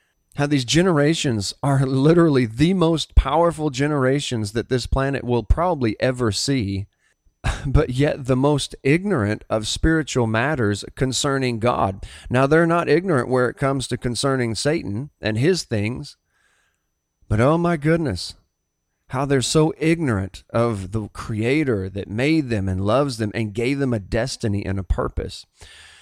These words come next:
People wonder about Matt <laughs> Nichols, Pastor Matt. They wonder, "Why is it you're so passionate about this next generation? Why are you so passionate about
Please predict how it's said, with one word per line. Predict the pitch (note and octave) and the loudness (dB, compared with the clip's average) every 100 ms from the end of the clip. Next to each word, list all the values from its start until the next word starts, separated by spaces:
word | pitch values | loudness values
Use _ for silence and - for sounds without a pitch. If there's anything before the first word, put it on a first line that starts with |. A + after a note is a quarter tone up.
| _ _ - | _ _ -2
People | - - F#3 | 0 2 0
wonder | D3+ B2+ C3+ C3+ A2 F#2+ F#2 G#2 - | 2 0 2 2 0 0 -2 -6 -6
about | A2 A2 G#2+ | -2 0 -2
Matt | G2+ A2 - | -2 -2 0
<laughs> | |
Nichols, | B2+ C#3+ C#3+ C3+ A2 | 0 0 0 0 2
Pastor | C#3+ D3 D#3 - C#3 | 2 2 0 -2 -2
Matt. | B2 A2+ A2 | 0 -2 -2
They | E3 | 0
wonder, | F3 F3+ C#3 A#2 A2+ G#2 _ _ _ | 0 0 0 -2 -2 -6 _ _ _
"Why | - E3 E4 | -2 0 2
is | F4 F3 C3+ | 2 2 2
it | G2+ | 0
you're | A#2 C#3+ | 0 0
so | - D3+ D3 | 2 2 4
passionate | - C3+ C3+ C#3 B2 G2+ G#2 _ - - | 4 2 0 -2 -2 -2 -2 _ -20 -6
about | A2 B2 A#2+ | -2 0 0
this | A#2+ A2+ | -2 -2
next | A#2 A#2 - | 0 0 -2
generation? | G2 G#2+ G#2 G2+ G#2 G#2 G#2+ | -2 0 2 0 0 0 -2
Why | G#2 D#3+ | 0 0
are | |
you | G3+ G#3 | 0 -2
so | F3+ D3+ C#3 | 0 0 0
passionate | - B2 C3 - A2+ G2+ G2 | -2 -4 -6 -4 -4 -4 -4
about | G2 G2+ G#2 G2+ | -2 0 0 -4